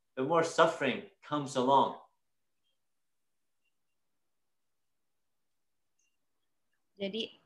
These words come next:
Speaker 2: melanjutkan yang tadi, em, karena men-, apa, tertawa, menertawakan atau kita tertawa saja itu akan membantu kita untuk menjadi lebih bahagia. Jadi di dalam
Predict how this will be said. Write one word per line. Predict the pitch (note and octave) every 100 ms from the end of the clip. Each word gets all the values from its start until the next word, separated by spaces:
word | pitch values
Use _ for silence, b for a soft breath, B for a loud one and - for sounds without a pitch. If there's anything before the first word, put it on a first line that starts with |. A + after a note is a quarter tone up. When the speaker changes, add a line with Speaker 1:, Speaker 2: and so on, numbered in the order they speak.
| _
Speaker 2:
melanjutkan | G3+ G3+ G3 G3 G3+
yang | G3+
tadi, | G3 G3+ - - b b b b b b _
em, | A3+ G#3+ A3 A3 - -
karena | - A#3+ C#4+ E4+ - -
men-, | A3+ A3+ A3 - _
apa, | A3 C4 C#4+ C#4
tertawa, | A3+ - A#3 A3+ G#3+
menertawakan | G#3 G#3 G3+ - G3+ G#3 G3+ - C#4+
atau | C#4+ - G#3 G3 G3 - - _ - - -
kita | -
tertawa | C4+ - G3+ G3+
saja | G#3 A#3 -
itu | G3+ -
akan | C4 A#3+ G#3+
membantu | G3+ F#3+ G3 G3
kita | B3+ A#3 C4
untuk | A#3+ -
menjadi | G#3+ G3 G3 G#3
lebih | G3 -
bahagia. | F#3 F#3+ F3+ F#3 F#3 D#3+ - b b b b b b _ -
Jadi | A#3+ D#4+ G3+
di | A3
dalam | G#3+ G#3+ G#3+ G#3+